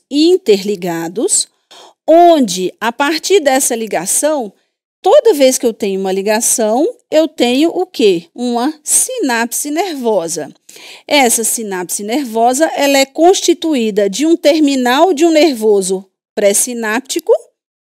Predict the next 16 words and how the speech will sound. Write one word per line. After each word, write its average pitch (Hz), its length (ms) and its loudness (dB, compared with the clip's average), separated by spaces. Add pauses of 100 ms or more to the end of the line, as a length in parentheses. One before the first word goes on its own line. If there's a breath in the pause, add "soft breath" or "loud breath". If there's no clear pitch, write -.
(140)
né? 302 200 2 (200 loud breath)
Onde 247 220 0
eu 240 80 4
vou 240 180 4
ter 202 340 4 (180 loud breath)
a 202 140 -4
membrana 226 600 2
pré-sináptica 214 920 -2
e, 220 40 0
posteriormente, 220 1300 0 (260 loud breath)
a 202 140 -4
membrana 214 560 -2
pós-sináptica 247 1160 -2
de 185 160 -8
um 208 120 -4
neurônio 214 680 2